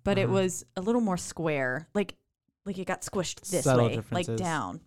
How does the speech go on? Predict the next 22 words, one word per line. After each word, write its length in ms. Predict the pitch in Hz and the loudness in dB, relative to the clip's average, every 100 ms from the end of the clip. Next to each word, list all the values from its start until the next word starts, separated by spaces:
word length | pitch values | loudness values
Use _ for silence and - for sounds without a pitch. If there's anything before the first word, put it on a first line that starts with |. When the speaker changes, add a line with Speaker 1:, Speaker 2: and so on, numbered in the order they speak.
| _ | _
Speaker 2:
Yeah. 260 | 127 120 104 | -2 0 0
Speaker 1:
'Cause 200 | 107 202 - | -2 -2 -2
the 100 | 208 | -6
clown's 360 | 196 220 262 - | -2 0 2 2
face 240 | 202 180 | 0 0
looked, 140 | 180 | -2
like, 140 | 165 165 | -2 -2
a 60 | |
little 300 | 165 170 160 - | -2 -2 -2 -4
bit 160 | - 160 | -2 -2
longer, 680 | 156 160 165 185 214 247 262 | 0 -2 -2 -2 0 0 -2
like 140 | 180 165 | -6 -4
it 40 | |
was 160 | - - | -6 -4
squished 300 | 175 160 - | -2 -2 -2
in 160 | 147 | -4
sideways, 580 | 147 165 165 180 202 196 | -4 -4 -4 -2 -2 -2
and 120 | 156 | -4
his 260 | 139 175 175 | -4 -6 -4
was 140 | 160 | -6
squished 440 | - - 156 - 151 | -6 -6 -6 -8 -8
in 140 | 151 | -10